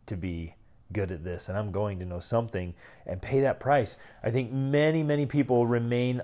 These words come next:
underdeveloped simply because they are unwilling to get uncomfortable again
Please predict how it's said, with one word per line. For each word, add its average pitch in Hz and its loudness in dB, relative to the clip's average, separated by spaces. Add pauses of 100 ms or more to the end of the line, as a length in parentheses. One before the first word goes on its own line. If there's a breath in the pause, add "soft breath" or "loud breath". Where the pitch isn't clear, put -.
underdeveloped 127 4 (400 soft breath)
simply 143 2
because 135 2
they 120 6
are 110 2 (100)
unwilling 139 4
to 113 -4
get 107 -4
uncomfortable 139 4
again 107 2